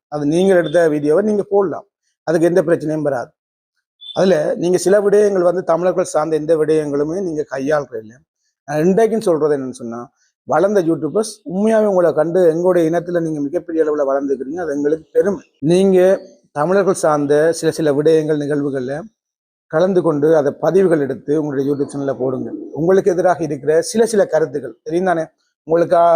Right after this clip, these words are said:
உங்களுக்கு எதிராக சில கருத்துக்கள் இருக்கு சமூகத்துல, அந்த கருத்துக்களும் உங்களுக்கு ஆதரவாக மாறும். கட்டாயமா இந்த விடயங்களை வந்து கவனத்துல கொள்ளுங்க. அதுதான் என்னுடைய தாழ்மையான வேண்டுகோள். இப்ப வியாபார ரீதியாக வந்து ஒரு விடயம் நடக்குன்னு சொன்னா அந்த இடத்துல பெரிய பெரிய யூடியூபர்ஸ் எல்லாம் போய் நின்று எடுத்து போடுறீங்க,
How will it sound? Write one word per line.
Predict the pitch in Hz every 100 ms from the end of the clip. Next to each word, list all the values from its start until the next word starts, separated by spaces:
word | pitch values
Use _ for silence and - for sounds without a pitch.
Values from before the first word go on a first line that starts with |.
| 165
உங்களுக்கு | 160 170 180 180 165
எதிராக | 170 160 175
சில | - 147
கருத்துக்கள் | 156 165 185 170
இருக்கு | 147 139 - -
சமூகத்துல, | 156 147 127 131 170 _ _ _ _
அந்த | 156 202 226
கருத்துக்களும் | 214 180 160 151 160 190 -
உங்களுக்கு | 151 170 180 180 151
ஆதரவாக | 151 143 147 131 139
மாறும். | 139 123 - _ _ _
கட்டாயமா | 147 151 208 202 190 202
இந்த | 170 156
விடயங்களை | 156 165 156 151 139
வந்து | 151 175
கவனத்துல | 160 151 175 147 131
கொள்ளுங்க. | 117 117 117 -
அதுதான் | 139 180 156
என்னுடைய | 165 170 -
தாழ்மையான | 151 160 160 147 131
வேண்டுகோள். | 120 110 110 -
இப்ப | 131
வியாபார | 135 160 202 208 214 208 180
ரீதியாக | 175 175 180 165 165
வந்து | 165 165 175
ஒரு | 151
விடயம் | 147 170 165
நடக்குன்னு | 151 147 151 156
சொன்னா | 151 165
அந்த | 147
இடத்துல | 143 143 147
பெரிய | 143 143
பெரிய | 139 139
யூடியூபர்ஸ் | 131 131 120 -
எல்லாம் | 139 135
போய் | 135
நின்று | 139 139
எடுத்து | 135 139
போடுறீங்க, | 139 127 180